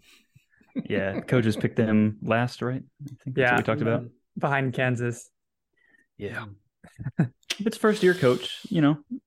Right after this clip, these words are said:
Speaker 1: it's, uh, rebuilding.
Speaker 3: I, I think the, um, this, we had a, we had a, a guest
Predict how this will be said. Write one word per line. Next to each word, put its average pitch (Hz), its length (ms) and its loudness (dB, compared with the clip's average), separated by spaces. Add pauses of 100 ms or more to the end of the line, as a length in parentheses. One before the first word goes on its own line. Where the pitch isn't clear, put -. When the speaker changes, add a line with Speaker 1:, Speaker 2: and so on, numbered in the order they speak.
(140)
Speaker 1:
it's, - 300 -8
uh, 151 220 2 (280)
rebuilding. 135 480 2 (1400)
Speaker 3:
I, 147 260 -8 (100)
I 151 100 -6
think 202 380 -2
the, 135 440 -8
um, 110 160 -18 (1200)
this, 117 260 -18
we 131 140 -12
had 123 160 -12
a, 107 160 -16
we 120 120 -14
had 120 120 -14
a, 113 240 -16
a 117 60 -18
guest 135 380 -12